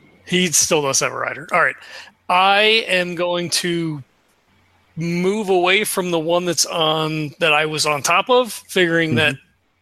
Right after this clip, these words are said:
Speaker 1: since I'm not on it and it's hurt, it's gonna fly away.
Speaker 2: Yeah, it's already kind of started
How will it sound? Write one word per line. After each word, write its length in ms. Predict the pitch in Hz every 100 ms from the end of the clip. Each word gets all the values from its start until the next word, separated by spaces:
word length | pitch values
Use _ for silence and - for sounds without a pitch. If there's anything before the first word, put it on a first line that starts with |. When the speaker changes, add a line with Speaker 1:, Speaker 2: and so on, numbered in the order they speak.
| _ _ _ _ _
Speaker 1:
since 240 | - 202 170
I'm 180 | 180 202
not 220 | 196 170
on 240 | 165 170 190
it 120 | 190
and 140 | 180 165
it's 160 | 139
hurt, 260 | - 180 -
it's 200 | 180 135
gonna 220 | - 160
fly 380 | - - 156 147
away. 540 | 135 127 135 170 214 - _ _ _ _ -
Speaker 2:
Yeah, 240 | 110 82 -
it's 340 | - 156 - -
already 280 | 185 170
kind 260 | 143 147 131
of 80 | 107
started 680 | - - - 117 110 101